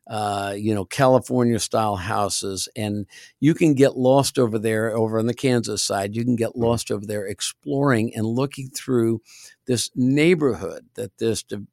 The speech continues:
Speaker 1: that this architect designed all of these, uh, I call 'em Palm Springs houses.
Speaker 2: Uh-huh.
Speaker 1: And I think that that, you know, I've become a big fan of mid-century over the years. I was, you know, not so enamored with it when I was younger,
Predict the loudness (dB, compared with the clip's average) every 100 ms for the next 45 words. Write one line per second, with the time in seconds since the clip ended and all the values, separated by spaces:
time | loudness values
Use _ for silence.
0 | -12 -12 -8 -8 0 0 2 -2 -4 -6
1 | -6 -8 -6 -4 -4 -6 -8 _ _ 2
2 | 4 4 2 -2 -2 -2 0 -2 -4 -14
3 | -20 -20 _ _ -8 -4 -2 0 2 2
4 | 2 2 2 0 -4 -2 -2 -4 -6 -2
5 | -2 -2 -8 -10 -8 -8 -10 -14 _ 0
6 | 2 4 2 0 -4 0 2 2 0 -2
7 | -2 0 0 -6 -8 0 0 0 0 2
8 | 4 4 2 0 2 2 2 -2 -2 -2
9 | 2 2 2 -2 -4 -4 -6 -6 -6 -6
10 | -6 -8 -10 -8 -8 -6 -6 -4 -4 -4
11 | -6 -8 -10 _ _ _ -6 -4 0 0
12 | 0 -2 -2 0 0 0 -2 -4 -6 -6
13 | -6 -4 -4 0 2 2 0